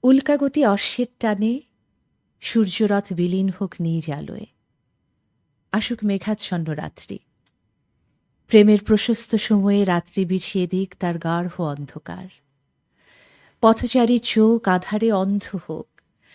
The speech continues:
যাতে রোমিও আমার বাহুপাশে ঝাঁপিয়ে পড়তে পারে সকলের অলক্ষ্যে, অজান্তে।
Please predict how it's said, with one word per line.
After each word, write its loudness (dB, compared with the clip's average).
যাতে 4
রোমিও 6
আমার 2
বাহুপাশে -2
ঝাঁপিয়ে -6
পড়তে -8
পারে -6
সকলের -4
অলক্ষ্যে, -8
অজান্তে। -4